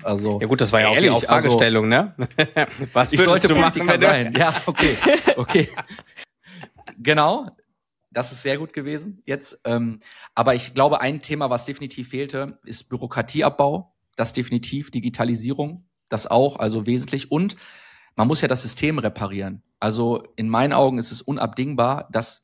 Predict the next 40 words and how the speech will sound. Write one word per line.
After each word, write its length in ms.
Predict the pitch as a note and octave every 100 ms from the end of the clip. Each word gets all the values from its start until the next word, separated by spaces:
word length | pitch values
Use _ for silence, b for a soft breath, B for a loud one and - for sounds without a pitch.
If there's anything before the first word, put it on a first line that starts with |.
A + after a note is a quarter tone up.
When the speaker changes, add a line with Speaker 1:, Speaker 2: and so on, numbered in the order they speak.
| _
Speaker 1:
Geld 300 | A2 B2 -
aus 180 | - -
dem 160 | A#2+
Gesundheitsfonds, 760 | A2+ A#2+ - A#2+ G#2+ - G#2+ G#2
das 120 | G#2
hatten 160 | - A#2
wir 80 | A2+
erklärt 320 | G#2+ - C3+
letzte 280 | C3+ - B2+
Woche, 360 | C3 B2+ C#3 B B B B -
äh, 100 | G#2+
wie 60 |
das 160 | A#2 A#2
funktioniert, 600 | - B2 - A#2+ C3 C3+
dass 160 | A2 -
das 160 | G#2+
Geld 200 | A2+ A#2+
erstmal 220 | A#2 A#2+ A2
von 80 |
den 140 | A2+ G#2+
Beiträgen 440 | A2+ B2 B2+ B2
in 100 | B2+
diesen 200 | B2 A#2
Fonds 340 | A#2 - A#2 A2
reinfließt 600 | A#2 D#3+ - E3+ F#3+ F3+
und 120 | A#2
von 200 | - A2+
dort 220 | A#2 A#2
aus 160 | A2+ -
verteilt 400 | - G#2 A#2+ B2+
wird. 240 | D3+ - b b b b
Wir 100 | G#2+
haben 100 | C3+
demografischen 760 | C#3 C3 B2+ B2 B2+ B2+ - A2+
Wandel. 460 | A2+ D3+ F3 C4+ C4+ _ _ _
Das 180 | B2 -
ist 160 | B2+ C#3+
ja 100 | C#3
faktisch 560 | D3+ - C#3+ - - _ _ _
so. 380 | - D3+ F#3+